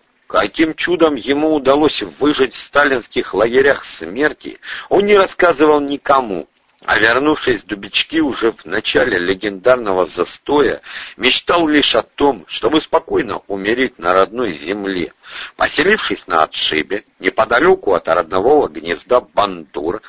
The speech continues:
где Арест держался ниже травы, тише воды, тем не менее, Андрей в детстве боялся его до смерти,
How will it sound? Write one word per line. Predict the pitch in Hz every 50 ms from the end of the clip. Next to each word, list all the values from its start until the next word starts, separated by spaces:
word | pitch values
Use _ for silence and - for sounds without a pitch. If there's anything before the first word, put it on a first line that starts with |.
| _ _ _ 80
где | 90 92 117 147 165
Арест | 143 123 117 123 131 - - 87 87
держался | 85 104 110 117 110 101 107 131 135 127 - - 117 123
ниже | 127 113 113 131 131 101 117 123
травы, | - - 113 117 113 95 95 127 131 117 - - - - _ _
тише | - 165 165 - - - 113
воды, | 90 80 73 76 - - 82 85 110 127 123 - - - _ _
тем | - - 240 240 -
не | - 120 98
менее, | 85 87 107 147 165 156 135 101 80 - - - - - -
Андрей | 120 143 151 139 123 127 151 156 135
в | 98 -
детстве | - 139 143 - - 135 127
боялся | 95 95 101 107 98 120 127 127 - - 110
его | 117 113 107 117 113
до | 107 113 104
смерти, | - - 90 90 101 113 104 - - - - 64 -